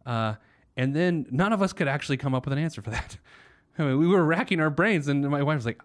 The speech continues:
"I don't know." And I was like, "I don't know why you liked me either." Uh,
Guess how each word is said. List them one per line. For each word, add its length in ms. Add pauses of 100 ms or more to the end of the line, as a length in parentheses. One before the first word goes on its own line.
"I 160
don't 240
know." 320
And 100
I 40
was 80
like, 140
"I 120
don't 220
know 100
why 140
you 140
liked 240
me 160
either." 160 (480)
Uh, 200